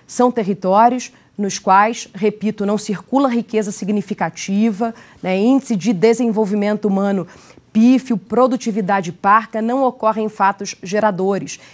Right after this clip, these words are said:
E de nada adianta aquela competência tributária outorgada pela Constituição, porque o ente político vai,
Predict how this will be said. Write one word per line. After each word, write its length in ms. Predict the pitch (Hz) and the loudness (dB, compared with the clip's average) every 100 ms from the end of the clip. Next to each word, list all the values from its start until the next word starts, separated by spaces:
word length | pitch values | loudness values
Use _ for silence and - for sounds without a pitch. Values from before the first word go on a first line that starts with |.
| - | -8
E 80 | 277 | -6
de 160 | 220 269 | 0 0
nada 640 | 240 240 277 254 175 156 - | 0 -2 -6 -8 -8 -10 -6
adianta 800 | 202 170 190 190 233 247 185 - _ - - | -4 -4 -4 0 -2 -2 -8 -12 _ -20 -4
aquela 380 | 202 - 226 233 | -4 2 2 2
competência 640 | 240 233 220 220 233 226 | -2 -2 -2 -2 -4 -2
tributária 760 | 214 190 185 185 196 233 202 156 _ _ | -4 -2 -2 2 4 4 2 -8 _ _
outorgada 720 | 247 294 294 247 214 226 240 240 | -4 -4 -4 -6 2 2 2 0
pela 180 | 226 226 | -4 -4
Constituição, 640 | 214 - 240 - 233 226 | -4 -8 -8 -4 -2 -2
porque 300 | 226 208 262 | -4 -2 0
o 100 | 262 | 2
ente 200 | 262 - | 0 -2
político 460 | - 233 240 - 214 | -2 -2 -2 -6 -2
vai, 440 | 202 220 247 | 2 2 2